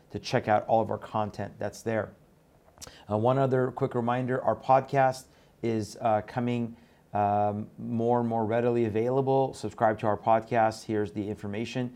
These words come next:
Truth Today with Shahram Hadian. Just search Tru-, Truth Today with Shahram Hadian on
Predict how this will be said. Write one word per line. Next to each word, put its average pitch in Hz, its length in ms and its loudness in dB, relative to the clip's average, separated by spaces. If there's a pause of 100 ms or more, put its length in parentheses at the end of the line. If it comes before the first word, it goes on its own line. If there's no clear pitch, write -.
(220)
Truth 113 220 -4
Today 110 240 2
with 107 120 -2
Shahram 101 320 2
Hadian. 113 320 0
Just 101 160 -4
search 107 200 -2
Tru-, - 260 -6
Truth 151 260 -2
Today 110 340 0 (300)
with 110 160 -2
Shahram 113 320 4
Hadian 107 380 0 (400)
on 107 400 4